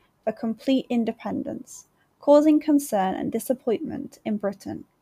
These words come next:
The British government under King George the third was reluctant to lose the American colonies.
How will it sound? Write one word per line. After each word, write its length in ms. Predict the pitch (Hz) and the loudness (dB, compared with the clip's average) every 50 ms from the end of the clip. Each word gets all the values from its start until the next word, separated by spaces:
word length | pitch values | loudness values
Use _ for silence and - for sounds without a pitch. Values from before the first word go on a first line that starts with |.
| _ _ _ _ _ _ _ _ _ _ _ _ _ _ _ | _ _ _ _ _ _ _ _ _ _ _ _ _ _ _
The 80 | 247 | -12
British 420 | 247 - 330 349 - 392 370 - _ | -8 -8 -10 -10 -8 -12 -12 -12 _
government 600 | _ 208 220 214 - 190 170 160 - - - - _ | _ -6 -6 -6 -8 -10 -10 -10 -10 -12 -18 -20 _
under 260 | - - 240 240 233 254 | -8 -6 -4 -4 -4 -6
King 320 | _ - - 294 285 277 | _ -4 0 2 2 2
George 320 | 262 262 247 240 240 240 | 2 2 -2 -2 -2 -4
the 120 | _ 214 220 | _ -10 -12
third 500 | 226 - 202 170 - - - - - - _ _ _ _ _ _ _ _ | -6 -4 -2 -2 -2 -2 -4 -8 -12 -14 _ _ _ _ _ _ _ _
was 140 | - 277 277 | -6 -4 0
reluctant 580 | 277 277 294 320 302 - - - 339 311 277 - | 2 4 4 4 4 2 -2 -2 -2 -2 -2 -2
to 100 | - 311 | -2 -2
lose 300 | 277 247 233 233 240 240 | 0 0 0 -2 -4 -6
the 120 | 247 220 | -6 -6
American 460 | 208 208 196 185 190 190 _ - 208 | -4 -2 -2 -2 -2 -4 _ -12 -12
colonies. 680 | 196 - - 170 - 92 69 - - - - - - | -12 -8 -6 -6 -4 -4 -6 -10 -12 -14 -18 -20 -20